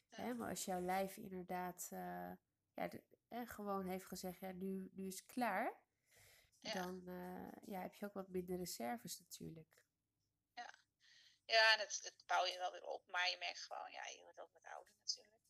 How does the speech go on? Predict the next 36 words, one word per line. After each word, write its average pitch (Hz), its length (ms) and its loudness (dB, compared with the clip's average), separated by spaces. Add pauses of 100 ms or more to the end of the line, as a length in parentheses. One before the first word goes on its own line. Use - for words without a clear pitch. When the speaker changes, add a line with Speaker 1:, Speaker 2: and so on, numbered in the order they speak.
(300)
Speaker 2:
Ook, - 220 -20
Speaker 1:
Maar 170 120 6
ja, 175 60 8
Speaker 2:
ja. 196 280 0
Speaker 1:
je, - 60 -4
sowieso, 214 680 2
ik - 160 -20
denk 196 200 -6
dat, - 280 -6 (240)
dat - 300 -4 (100)
moeders, 196 520 0 (360)
maar 196 220 6
ook 202 120 2
vaders 202 380 6
tegenwoordig, 185 460 0
want 190 180 -18
ik 185 60 -18
ken 190 160 -10
ook 185 100 -14
heel 190 140 -14
veel 190 100 -10
vaders 196 420 -4
die, 180 260 -10
eh, 180 200 -8
heel 190 260 -6
erg 190 80 -10
goed - 220 -4
meedoen 190 400 -6
in - 120 -20
de 190 60 -14
zorg 190 320 -6
voor 165 140 -10
hun, 190 160 -8
eh, 180 560 -6
hun 190 200 -20
kind. 202 320 -10